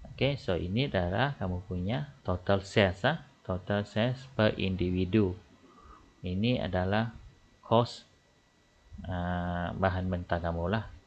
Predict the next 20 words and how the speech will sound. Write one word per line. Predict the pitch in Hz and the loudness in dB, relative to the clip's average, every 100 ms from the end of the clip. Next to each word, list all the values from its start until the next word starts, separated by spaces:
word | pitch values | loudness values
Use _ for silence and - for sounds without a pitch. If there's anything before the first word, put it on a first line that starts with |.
| _ - | _ -20
sepuluh | - 90 87 87 | -8 -4 0 0
ringgit. | 85 82 82 - _ _ _ _ _ _ _ - - - _ _ - 98 | -2 -4 -8 -12 _ _ _ _ _ _ _ -20 -20 -20 _ _ -16 -10
Okey. | - 143 - - - _ _ _ - _ _ _ _ _ _ - - - | -2 -2 -4 -16 -18 _ _ _ -20 _ _ _ _ _ _ -20 -20 -20
So, | - 87 | -6 -4
ini | 92 101 127 | -2 2 2
adalah | 101 90 98 127 131 | 2 0 2 0 -2
contoh | - 90 82 - 113 135 - | -6 -6 -4 -2 -2 -2 -6
transaksi | 113 92 - 95 - 90 | -4 -4 -2 -4 -2 -2
kamu | 85 85 95 | 0 0 2
lah. | 113 107 | 0 -2
So, | - 92 92 | -2 -2 2
kalau | 95 | 2
kamu | 95 95 95 95 | 2 2 2 2
ada | 95 95 - | 0 -2 -8
tertype | 95 - 95 95 - | -8 2 2 2 -8
silap, | - 98 104 143 147 - - - - - | -6 -2 2 0 0 -16 -20 -20 -16 -2
kamu | 95 95 | 0 2
boleh | 92 90 92 | 2 2 2
delete | 90 87 87 - | 2 2 0 0
lah. | 113 | -2